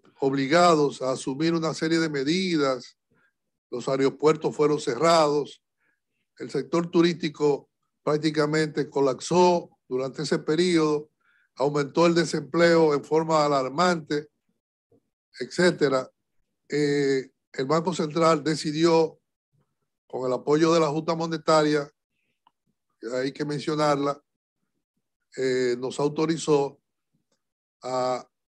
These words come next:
colocar recursos a través de los intermediarios financieros con garantía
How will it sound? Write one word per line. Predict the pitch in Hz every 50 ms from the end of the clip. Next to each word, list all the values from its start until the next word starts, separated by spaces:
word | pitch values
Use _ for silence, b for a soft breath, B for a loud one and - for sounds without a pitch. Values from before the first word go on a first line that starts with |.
| _ _ _ _ _ _
colocar | - - 147 170 202 - - - 180 190 175 180 175 156 - -
recursos | 135 139 123 - _ 208 208 202 170 160 - 165 160 156 - - _ _ _ -
a | 147 139
través | - - 127 123 127 147 175 190 190 165
de | - 185
los | 160 147 135
intermediarios | 147 135 127 139 135 131 131 131 143 156 170 185 180
financieros | 165 180 175 175 170 151 - - 175 175 160 151 156 151 147 - _ _ _ _ _ _ _ _
con | - 160 180 190 196 196 185 165
garantía | 156 180 190 190 190 185 180 180 180 175 160 _ _ 190 185 175 170 156 135 120 104 107